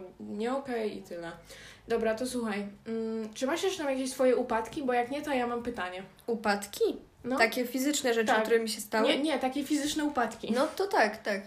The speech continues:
Speaker 1: A,
Speaker 2: Mam.
Speaker 1: <laughs> to, to nie, to nieważne. Myślałam, że to już wszystko.
Speaker 2: E, w
Speaker 1: Dobra,
Speaker 2: sensie,
Speaker 1: bo chciałam ci zadać
Speaker 2: no.
Speaker 1: pytanie, ale to,
Speaker 2: To
Speaker 1: mm,
Speaker 2: najpierw mam opowiedzieć, tak?
Speaker 1: No, możesz, możesz, bo ja tu za dużo do gadania już nie mam,
Speaker 2: No
Speaker 1: wiesz?
Speaker 2: to mam w sumie jeszcze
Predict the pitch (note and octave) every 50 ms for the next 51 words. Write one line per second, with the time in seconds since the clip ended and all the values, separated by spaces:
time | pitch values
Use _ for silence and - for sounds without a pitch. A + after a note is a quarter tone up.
0 | - - - - - - - A#3+ - - B3+ C4 - A#3+ A3 G#3+ - - D4 -
1 | - - - F#4 - - D#4+ C4 G#3 F#3 - C#4 C4+ C4+ C4+ A3 A3 B3 - -
2 | B3+ C4 - - - E4 - - - - - - - - - - B3 - - D4+
3 | D4+ D#4 D4 C#4+ C4+ - - - - B3+ A#3+ - - - A3 - - - - -
4 | - - A#3+ A#3 - - - A#3 B3 B3 B3 A#3+ A3 B3+ C#4+ - A3 C4 C#4+ C#4
5 | C#4 - - - - - E4+ F4 F#4+ G4 F#4+ F4+ F4 E4 E4 - A#3+ - D4+ -
6 | B3+ A3+ G#3+ G#3 A3 G#3+ G#3+ B3 B3 C4 B3+ B3 B3 - - C4 C4 B3+ B3+ B3
7 | B3+ B3+ - B3+ B3 B3 C4+ C4+ C#4 C#4 C4+ D4 C#4 D4 D4 D4 C#4 C#4+ - F4
8 | E4+ C#4+ B3+ G#3+ A3+ A3 - - E4 F#4 E4 F#4 G4+ G#4 G#4 F#4+ E4+ C#4 B3+ C4
9 | B3+ B3 B3 B3 - - A3 A3 G#3+ A#3 B3 A#3 A#3 B3+ C4 C4+ C4+ C4 C#4+ D4
10 | C#4 C#4 B3+ C4+ C#4 C4 C4 C4 A#3 B3 A3+ B3 B3 B3+ B3+ B3+ B3+ B3+ B3 B3
11 | A#3 - - C4+ C4+ B3+ A3+ G#3 - - - A#3+ B3+ - - D4+ D4+ D#4 D#4+ D#4+
12 | - - - D#4 D4+ C#4+ C#4 C#4 C4+ C4 C4 C4 - B3 B3 A#3 - - B3+ A#3+